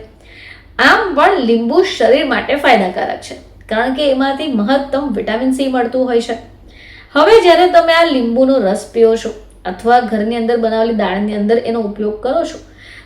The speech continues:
તો એકવાર લીંબુ નીચવીને એના છોટલા તો ફેંકી દેતા હશો. જો તમે આ લીંબુના છોટલાને કચરો સમજતા હોય તો તમારે આ સમાચાર જોવા જરૂરી છે.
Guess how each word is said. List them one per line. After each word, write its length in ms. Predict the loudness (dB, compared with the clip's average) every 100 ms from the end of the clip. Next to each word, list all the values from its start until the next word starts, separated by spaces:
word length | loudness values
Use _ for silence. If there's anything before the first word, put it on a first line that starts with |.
| 0
તો 80 | 2 4
એકવાર 440 | 2 0 4 4 4
લીંબુ 320 | 0 0 -2
નીચવીને 640 | -2 -4 -4 -2 -2 -2 -4 -4
એના 280 | -2 -2 -4
છોટલા 380 | -6 -6 -2 0
તો 100 | 0
ફેંકી 300 | -2 -4 0
દેતા 260 | 0 2 -2
હશો. 240 | -2 -4 -6 -10 -20 -20 -20 -20 -20 -20 -20 -20 _ -12
જો 180 | 0 2 4
તમે 200 | 2 2
આ 140 | 2 2
લીંબુના 400 | -2 -2 -2 -2
છોટલાને 720 | -2 -4 0 2 2 2 -2 -4 -14 -20 -4
કચરો 380 | 0 0 4 4
સમજતા 560 | 4 2 0 -2 -2
હોય 260 | 0 2 0 -2 -16 -20 -6
તો 100 | -6 -2
તમારે 400 | 0 2 2 2 0 -2
આ 80 | -2 -2
સમાચાર 440 | 0 0 2 2
જોવા 260 | 4 2 2
જરૂરી 400 | 0 -4 -6 -8
છે. 200 | -8 -10